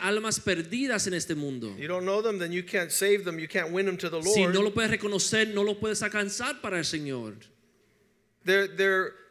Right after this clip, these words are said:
Speaker 2: there are multitudes of, multitudes of lost souls.
Speaker 1: Hay muchas, muchas almas perdidas.
Speaker 2: And you see the expression of a lost soul
Speaker 1: Y uno ve la expresión de una alma perdida.
Speaker 2: It's the most sinister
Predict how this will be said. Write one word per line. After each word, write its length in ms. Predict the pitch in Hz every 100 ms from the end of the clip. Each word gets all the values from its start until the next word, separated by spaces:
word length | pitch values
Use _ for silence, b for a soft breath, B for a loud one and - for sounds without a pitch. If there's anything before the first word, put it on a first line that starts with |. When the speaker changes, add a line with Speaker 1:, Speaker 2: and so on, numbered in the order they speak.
| _
Speaker 2:
there 200 | - 190
are 40 | 190
multitudes 1200 | 180 190 220 285 311 311 269 - 285 262 262 -
of, 260 | 202 190
multitudes 1000 | 214 202 233 269 285 285 - - 262 220
of 120 | 214 190
lost 460 | 208 247 254 247 -
souls. 440 | 254 247 226 170 127
Speaker 1:
Hay 140 | 160
muchas, 720 | 175 202 269 277 - 247 247 190
muchas 540 | 202 311 330 277 262
almas 380 | 220 240 240 -
perdidas. 1000 | 247 240 240 285 247 147 107 - - -
Speaker 2:
And 160 | 180
you 140 | 196 220
see 320 | - 269 277
the 160 | 247 233
expression 880 | 208 - - 262 269 269 - 277 262
of 180 | 226 208
a 40 |
lost 400 | 208 233 262 - -
soul 580 | 262 254 247 214 180 - - - 151
Speaker 1:
Y 100 | 170
uno 180 | 220
ve 100 | 214
la 80 | 220
expresión 920 | 208 - 202 170 - 220 226 202 160
de 80 | 147
una 240 | 180 196
alma 240 | 196 214 220
perdida. 480 | 220 190 156 147 170
Speaker 2:
It's 140 | 185
the 120 | 208
most 340 | 208 220 214 - - - -
sinister 880 | 285 285 285 - - 269 269 262